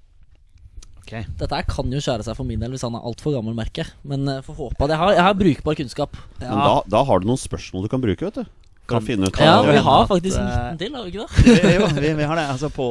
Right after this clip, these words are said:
Speaker 1: på det tyvende må vi stille,
Speaker 2: Ja, ja.
Speaker 1: hvis vi, hvis vi kommer så langt. Men, eh, la oss håpe vi, vi, vi er raskere enn det. Eh, vi
Speaker 2: Men
Speaker 1: kan
Speaker 2: er det, skulle vi stilt noen over under, eh, kamper her,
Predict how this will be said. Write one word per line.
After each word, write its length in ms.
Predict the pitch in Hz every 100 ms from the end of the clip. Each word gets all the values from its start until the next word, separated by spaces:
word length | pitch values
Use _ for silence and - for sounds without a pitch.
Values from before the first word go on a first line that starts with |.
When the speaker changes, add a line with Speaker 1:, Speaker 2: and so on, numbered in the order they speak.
| 117
Speaker 1:
på 240 | 135 120
det 380 | 135 147 139 139
tyvende 640 | - 127 104 101 113 127 123
må 500 | 117 101 95 95 95
vi 120 | 113
stille, 220 | 110 117
Speaker 2:
Ja, 680 | 107 104 104 104 104 107 110
ja. 280 | 101 98 98
Speaker 1:
hvis 140 | 113 113
vi, 80 | 113
hvis 180 | 113 107
vi 40 | 113
kommer 220 | 107 107
så 220 | 101 95
langt. 200 | 104 117
Men, 160 | 123 113
eh, 280 | 110 113 113
la 100 | 113
oss 100 | 117
håpe 220 | 101 107
vi, 120 | 107 107 110
vi, 160 | 110 107 - - -
vi 60 |
er 60 | 113
raskere 280 | 110 - 98
enn 80 | 101
det. 100 | 117 - - - - _ _ -
Eh, 340 | 117 123 123
vi 40 | 123
Speaker 2:
Men 120 | 131
Speaker 1:
kan 140 | 123
Speaker 2:
er 40 | 113
det, 480 | 120 120 120 - 139
skulle 240 | - 135
vi 80 | 127
stilt 200 | 120 110
noen 100 | 123 110
over 260 | 110 117
under, 560 | 107 104 107 - - 62
eh, 60 |
kamper 380 | - 117 92 - 104
her, 140 | 127